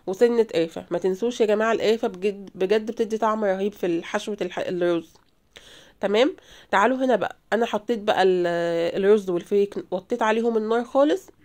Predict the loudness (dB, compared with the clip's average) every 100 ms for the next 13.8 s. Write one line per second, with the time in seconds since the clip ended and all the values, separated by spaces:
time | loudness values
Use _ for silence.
0 | _ -2 0 2 0 0 2 2 2 2
1 | 2 2 0 0 0 -4 -2 0 0 -4
2 | -6 -6 -4 -2 0 0 -2 0 2 4
3 | 2 -2 -6 -8 -8 -18 -20 2 6 6
4 | 4 0 0 2 2 2 -2 -2 -8 -12
5 | _ _ 0 0 2 2 4 2 4 6
6 | 8 8 6 2 0 2 4 2 0 -20
7 | -4 2 4 4 2 -2 -4 -6 -14 -6
8 | -2 0 -2 -2 -2 0 2 2 -2 -4
9 | -12 -14 -20 -18 -2 0 2 0 -2 -6
10 | -4 -6 -2 0 2 2 4 2 0 -2
11 | -2 -2 -2 -2 0 0 0 0 2 2
12 | 0 0 2 2 -2 -18 -18 -14 -4 -2
13 | -2 -2 -4 -2 -4 -2 -4 -4